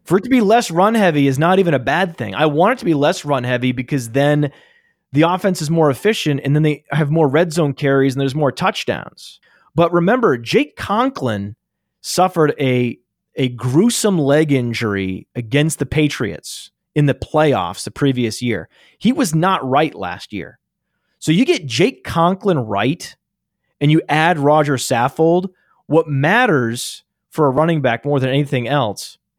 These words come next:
is, you know, great guard play. And, and, and that's what you're getting this year in Tennessee. And so I think, I think it's just a difference. They didn't have Conklin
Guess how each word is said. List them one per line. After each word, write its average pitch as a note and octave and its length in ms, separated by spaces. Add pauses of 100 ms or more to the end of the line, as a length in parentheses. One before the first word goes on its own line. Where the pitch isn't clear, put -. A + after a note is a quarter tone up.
(320)
is, D3+ 380 (340)
you C#3 80
know, B2+ 140 (200)
great D3 360
guard C#3 340
play. - 320 (560)
And, C3+ 340 (220)
and, C3+ 220
and C3 240
that's D3 280
what D3+ 160
you're C3+ 120
getting C#3 340
this A#2+ 220
year A2+ 180
in G#2+ 100
Tennessee. A2 680 (320)
And B2+ 120
so D3+ 120
I C3+ 120
think, A3 300
I D3+ 100
think A3+ 200
it's G3 80
just D3+ 160
a C3+ 40
difference. A2 480 (260)
They D3 100
didn't G3 160
have F3+ 260
Conklin C3 640